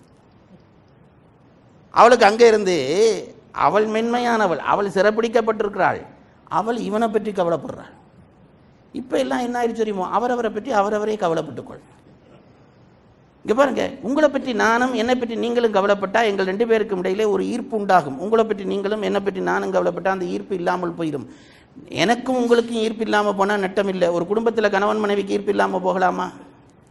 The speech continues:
கணவனை பற்றி மனைவி கவலைப்பட வேண்டும், மனைவியை பற்றி கணவன் கவலைப்பட வேண்டும். இவள் அங்க இருந்து அவ்வளவு இக்கட்டான சூழ்நிலையில இருந்து, "ஐயோ, அவருக்கு போட்டு சாப்பிட தெரியாதே,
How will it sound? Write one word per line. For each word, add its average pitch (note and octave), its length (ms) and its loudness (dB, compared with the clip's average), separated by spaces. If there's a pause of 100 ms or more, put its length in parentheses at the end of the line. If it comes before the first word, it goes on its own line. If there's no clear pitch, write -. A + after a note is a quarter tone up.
(880)
கணவனை E4 400 6
பற்றி C#4 240 0
மனைவி C#4 320 4
கவலைப்பட C#4 460 6
வேண்டும், G#3+ 200 2
மனைவியை D4+ 380 4
பற்றி C4+ 240 -2
கணவன் D4+ 340 4
கவலைப்பட B3 420 6
வேண்டும். E3+ 340 0
இவள் D4+ 300 6
அங்க D#4 340 4
இருந்து C4+ 360 4
அவ்வளவு C#4 440 8
இக்கட்டான D4 520 4
சூழ்நிலையில B3 540 2
இருந்து, G#3+ 560 2 (180)
"ஐயோ, B3+ 300 4
அவருக்கு A#3+ 500 6
போட்டு D#4+ 460 6
சாப்பிட C#4+ 380 6
தெரியாதே, G#3 680 4